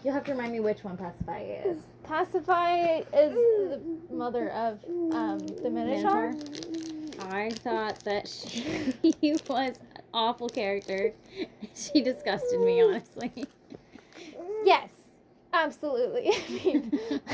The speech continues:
Speaker 1: In a
Speaker 2: um,
Speaker 1: nutshell.
Speaker 2: yeah, <clears throat> for, for obvious reasons. Um, but, I mean,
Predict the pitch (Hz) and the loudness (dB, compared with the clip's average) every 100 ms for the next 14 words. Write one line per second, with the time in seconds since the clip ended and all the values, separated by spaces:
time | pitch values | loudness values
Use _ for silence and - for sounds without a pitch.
0 | - - - - - - - - - - | -6 -8 -20 -20 -20 -20 -20 -20 -10 0
1 | 294 196 165 208 170 208 254 226 190 - | 0 0 -2 -4 -4 -6 -6 -6 -6 -8
2 | 147 - - - - - 247 285 208 220 | -12 -14 -20 -20 -16 -12 -8 -6 -6 -10
3 | - - 311 277 - - 294 - 269 247 | -16 -2 2 2 2 -4 0 2 2 0
4 | 240 226 247 208 226 - - - - - | -2 -4 -8 -10 -10 -12 -16 -20 -16 2
5 | - 381 339 262 247 - - 233 330 - | 8 8 8 2 -12 -18 -4 4 4 4
6 | - 320 320 302 277 | 0 -2 0 -4 -4